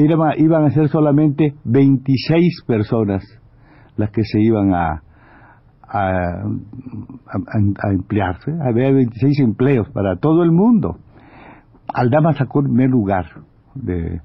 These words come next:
como, de, entre los veintiséis. Y yo, este, pues, mm, eh, acu-, ese di-, ese di-, un día antes del examen, me vio a un médico, yo estaba un poco, pues, mal, de-, de-, del estómago, esa cosa,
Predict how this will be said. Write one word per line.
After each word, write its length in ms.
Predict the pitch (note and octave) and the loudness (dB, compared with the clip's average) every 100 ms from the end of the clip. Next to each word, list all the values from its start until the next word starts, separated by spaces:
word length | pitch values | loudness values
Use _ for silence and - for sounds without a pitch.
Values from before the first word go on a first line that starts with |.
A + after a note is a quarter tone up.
| - | -14
como, 300 | - - - - - _ _ | -10 -10 -10 -14 -20 _ _
de, 120 | - - - | -10 -10 -8
entre 220 | A2+ G2 F2 | -6 -6 -6
los 120 | E2+ | -4
veintiséis. 480 | F#2 E2+ F2+ F#2+ F2+ - - - - - _ - - - - | -6 -8 -8 -8 -8 -16 -20 -20 -20 -20 _ -20 -20 -20 -6
Y 280 | C3+ C3+ B2+ | 0 2 2
yo, 440 | C#3+ D#3 F3 F#3 - _ - | 2 2 2 -2 -10 _ -6
este, 680 | B2 A#2 A2 - B2+ A2+ | 0 0 -2 -4 0 0
pues, 400 | G#2 A2+ A2 G2+ - - - - _ - - - _ | 0 0 0 0 -4 -12 -14 -16 _ -20 -20 -20 _
mm, 540 | - A2 G#2+ - A2+ G#2 - - - | 0 2 2 0 -4 -6 -8 -10 -6
eh, 60 | A2 | -4
acu-, 360 | G2+ - D#3 | -4 -2 0
ese 340 | E3 D3 - C3+ | 2 0 0 0
di-, 140 | C3 | 2
ese 220 | C#3 C3+ | 2 0
di-, 140 | A#2+ C3+ | 0 2
un 120 | C#3+ | 2
día 160 | D#3 D#3+ | 2 2
antes 180 | D3 | 2
del 100 | C#3+ | 0
examen, 460 | C#3 - A#2 G2+ G2 - - - - - _ _ - | 0 0 0 2 0 -4 -20 -20 -20 -20 _ _ -6
me 300 | B2 A2+ B2 | 0 2 2
vio 160 | A#2 D3+ | 2 4
a 40 | |
un 120 | D#3 | 4
médico, 480 | D#3+ E3+ D#3 - A#2+ - | 4 4 2 0 -6 -2
yo 80 | C3 | -2
estaba 240 | A2+ C#3 | 0 0
un 80 | C3 | 0
poco, 440 | C3+ B2 A#2+ G#2 G#2+ G2+ | -2 -2 -2 -2 -2 -8
pues, 260 | - A2 | -10 -8
mal, 300 | A#2 D3 D#3+ - | -2 -2 -2 -6
de-, 120 | G#2 | -10
de-, 140 | - A2 | -10 -12
del 240 | - A2 F#2+ | -10 -10 -12
estómago, 500 | - - A2 A2 G2+ | -12 -8 -4 -4 -4
esa 160 | A2+ | -6
cosa, 240 | A2 A2+ | -8 -10